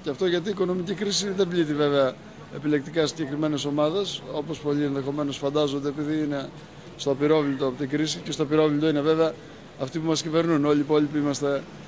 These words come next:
στη δίνη της κρίσης με πολύ έντονο τρόπο, αλλά βεβαίως πλήττει και νέους ανθρώπους οι οποίοι προσπαθούν να δημιουργήσουν εκείνες τις προϋποθέσεις ώστε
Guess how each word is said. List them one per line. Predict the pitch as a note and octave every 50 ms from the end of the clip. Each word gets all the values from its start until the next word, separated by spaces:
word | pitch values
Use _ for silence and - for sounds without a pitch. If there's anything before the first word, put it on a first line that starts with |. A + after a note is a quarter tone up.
| - -
στη | - - D3+
δίνη | D3+ E3 E3 D#3+
της | C#3+ - -
κρίσης | - E3+ E3+ E3+ D3+ D#3
με | D#3
πολύ | D3 D#3 E3 E3 E3
έντονο | D#3+ C#3+ D3 C#3 C#3
τρόπο, | B2+ D3+ E3+ G3+ G3 A3+ A#3+ C#4 - - - - - - - -
αλλά | - F3+ F#3 F#3
βεβαίως | F#3 F3+ F3 G#3 A#3 A#3 A3 -
πλήττει | - A#3 A#3 G#3 A#3 A#3+
και | G#3+ A3 F#3+
νέους | G#3 A3+ G#3 F3+
ανθρώπους | F#3+ F3 F#3+ G#3+ G#3+ G#3 G3
οι | F#3+
οποίοι | G#3 G3 A3+
προσπαθούν | G#3 G#3 G3 D#3+ F#3+ F#3+ F3 G3+ A3 A#3 B3 - - - - - - - - - - - - - - - - -
να | - E3+ D#3+
δημιουργήσουν | D#3 D#3+ E3+ E3+ G3 G#3+ G3 F#3+ G3+
εκείνες | G3 E3+ F#3+ G#3+ G#3
τις | F#3+ -
προϋποθέσεις | F#3 G3 F#3 E3+ F3 E3 F#3+ G#3+ G#3+ G3+ - -
ώστε | G#3+ F#3+ - G3+ G3+ G3 F#3+ F#3